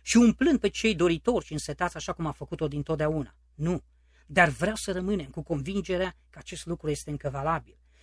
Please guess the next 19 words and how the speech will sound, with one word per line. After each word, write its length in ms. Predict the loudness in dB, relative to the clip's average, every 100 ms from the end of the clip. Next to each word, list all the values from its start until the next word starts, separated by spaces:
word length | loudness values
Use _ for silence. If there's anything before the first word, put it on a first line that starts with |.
| -4 6
În 80 |
primul 300 | 8 10 8
rând, 140 | 6 6
primirea 340 | 6 6 4
Duhului 400 | 6 6 6 0
ca 140 | 2 2
botez 360 | 2 4 4
e 60 | 4
găsită 360 | 2 0 0
atât 220 | 2 0 0
în 120 | 0
propovăduirea 840 | 2 2 4 4 4 2 2 0
lui 80 | 2
Ioan 140 | 2
Botezătorul, 680 | 0 -2 -2 -2 0 0 -2
Matei 260 | -8 -4 -6
trei 260 | 0 -2
cu 140 | -2 -4
unsprezece 760 | -4 -4 -4 -2 -2 -2 -4